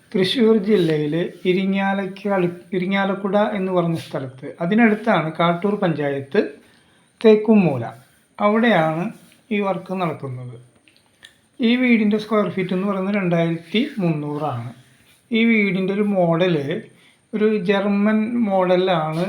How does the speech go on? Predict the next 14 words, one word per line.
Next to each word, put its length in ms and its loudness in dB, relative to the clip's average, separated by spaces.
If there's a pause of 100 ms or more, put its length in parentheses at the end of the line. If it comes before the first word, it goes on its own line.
(120)
ഇതിന് 240 -4
വരാൻ 300 0
പോകുന്നത്. 340 -8 (140)
കാഴ്ചയിൽ 760 0
ഇത് 160 0
രണ്ട് 320 2
നില 240 -2 (300)
ഉള്ള 120 0 (120)
വീട് 200 0 (120)
പോലെ 260 -4
തോന്നുമെങ്കിലും 600 0 (480)
ഒരു 200 2
നിലയാണ്, 360 2 (120)
ഡബിൾ 200 2